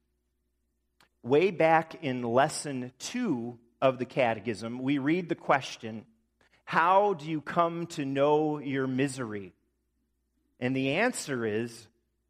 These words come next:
"The law of God tells me." That's in the very first section of the catechism, which is called what again?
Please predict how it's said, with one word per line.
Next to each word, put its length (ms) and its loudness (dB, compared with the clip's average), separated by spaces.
"The 100 4
law 440 8
of 220 -2
God 400 4
tells 380 -2
me." 140 -14
That's 340 2
in 200 -4
the 80 -2
very 380 -2
first 440 -4
section 500 -6
of 100 -8
the 80 -6
catechism, 580 -4
which 180 -6
is 120 -12
called 320 2
what 200 4
again? 400 0